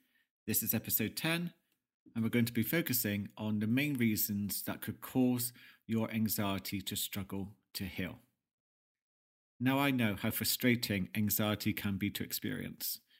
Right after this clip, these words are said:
and how you can easily lose hope in it healing when it's just not going away, despite whatever you do.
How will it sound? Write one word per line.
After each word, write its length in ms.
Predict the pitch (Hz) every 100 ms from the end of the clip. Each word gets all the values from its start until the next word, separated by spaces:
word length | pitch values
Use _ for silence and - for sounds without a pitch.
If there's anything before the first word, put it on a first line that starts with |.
| -
and 80 | 101
how 140 | 110
you 140 | 107 101
can 240 | 107 110 -
easily 680 | 151 151 135 110 90 82 - _ _ _ -
lose 440 | 104 104 104 101 -
hope 380 | 113 101 - - _
in 380 | 104 107 101 95 -
it 160 | 98
healing 480 | 110 135 139 151 156 - - _
when 140 | - 98
it's 180 | - -
just 540 | - 117 110 - - - -
not 300 | 107 98 - _ _
going 320 | 107 104 98
away, 380 | 98 92 92 82 -
despite 420 | 104 - 113 101
whatever 560 | 107 - 120 117 117 110 - _
you 300 | - 101 101 98 _ -
do. 240 | - -